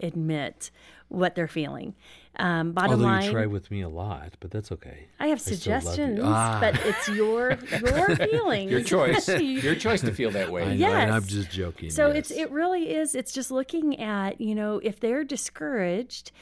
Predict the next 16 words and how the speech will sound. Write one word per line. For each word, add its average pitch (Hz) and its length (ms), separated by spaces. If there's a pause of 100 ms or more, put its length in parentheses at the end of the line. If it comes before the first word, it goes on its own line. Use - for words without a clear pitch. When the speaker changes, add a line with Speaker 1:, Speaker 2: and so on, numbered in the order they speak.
(280)
Speaker 1:
that 214 260
is 233 240
in, 196 520
as 190 360
we 185 160
talk 180 260
about 175 260
often 165 320
on 165 460
this 170 180
podcast, 165 680
that 160 200
that's 202 180
in 311 100
their 294 140
yard. 202 520